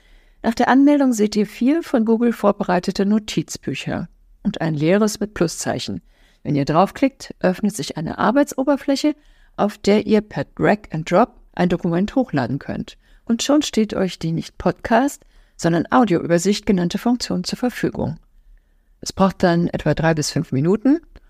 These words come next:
und schon könnt ihr in das Audio reinhören. Was ich nie gedacht hätte, die K-I-generierten Hosts wenden sich sogar an uns, die Zuhörenden.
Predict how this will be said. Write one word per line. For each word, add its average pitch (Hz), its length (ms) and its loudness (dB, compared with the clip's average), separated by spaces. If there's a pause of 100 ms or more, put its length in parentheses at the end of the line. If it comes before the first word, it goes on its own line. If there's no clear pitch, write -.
(420)
und 127 320 2
schon 214 380 2
könnt 175 380 0
ihr 202 200 2
in 156 180 0
das 180 320 -2
Audio 165 380 -2
reinhören. 151 800 -4 (640)
Was 180 160 0
ich 185 100 -6
nie 247 140 2
gedacht - 460 -2
hätte, 226 360 -2 (480)
die 175 60 -2
K-I-generierten 190 920 0
Hosts 202 540 -2
wenden 185 380 0
sich 240 200 0
sogar 170 460 -2
an 233 180 2
uns, 185 520 -4
die 190 120 -4
Zuhörenden. 160 680 -2